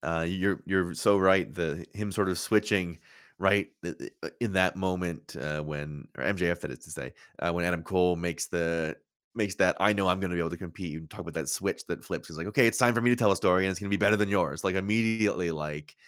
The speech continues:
it's like, "All right, you really, you wanna do this. This is what competing with me is in every way." Um, I thought was really cool. Um, and really noted, and, and, you know, I mean, how many times can we even say it? M J F is, like, in, in supernaturally gifted at this,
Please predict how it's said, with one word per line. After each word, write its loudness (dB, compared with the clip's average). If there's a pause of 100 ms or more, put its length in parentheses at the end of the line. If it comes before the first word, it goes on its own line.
(360)
it's -20
like, 2
"All 4
right, 4
you 2
really, 4
you 2
wanna 2
do 4
this. 2
This -12
is -8
what -4
competing -6
with -6
me -2
is -2
in -10
every -6
way." -8 (120)
Um, -8
I -8
thought -6
was -16
really -10
cool. -10 (680)
Um, -6
and 0
really 6
noted, 4
and, -2
and, -6 (260)
you -12
know, -6 (100)
I -10
mean, -4 (560)
how -6
many 0
times -2
can -6
we 0
even -2
say 2
it? 2
M -2
J -2
F -2
is, -8
like, -10 (160)
in, -12
in -4 (100)
supernaturally -2
gifted -2
at -6
this, -4